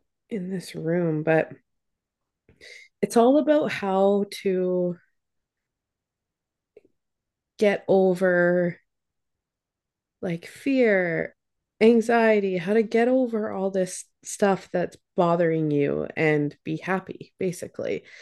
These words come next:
And that's just <laughs> me off the top of my head, but so far, I'm really enjoying it. She has certain, um, chapters where she'll give you a journal prompt and she'll say, "Right now, I want you to stop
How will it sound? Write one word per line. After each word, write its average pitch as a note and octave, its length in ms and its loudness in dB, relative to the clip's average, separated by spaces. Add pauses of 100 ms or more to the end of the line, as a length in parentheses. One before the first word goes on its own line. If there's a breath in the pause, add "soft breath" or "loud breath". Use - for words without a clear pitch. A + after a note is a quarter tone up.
(280 loud breath)
And E3 200 4
that's F3+ 220 -2
just F3+ 380 0
<laughs> - 80 -20
me G3 640 4
off E3+ 140 -2
the F3 100 -10
top E3+ 280 -2
of E3 140 -10
my D3 140 -2
head, E3 360 0
but D3 280 -2 (340 loud breath)
so G3+ 240 2
far, C#4+ 380 -2
I'm F3 100 -2
really E3 440 0
enjoying D3+ 440 -2
it. - 140 -4
She F3+ 160 -6
has E3 280 -4
certain, F#3 540 -4 (880 soft breath)
um, F3+ 380 -4
chapters F3 540 -4
where D2 280 -6
she'll F3 220 -4
give D#3+ 220 -2
you E3 140 2
a D3+ 40 2
journal D#3 320 -2
prompt - 400 -12
and D3+ 120 -6
she'll D#3+ 120 -6
say, D3+ 240 -4
"Right D#3+ 220 -2
now, D3+ 220 -2
I D3+ 100 0
want D3+ 220 -4
you D#3 240 -4
to D3+ 120 -10
stop D3 520 -6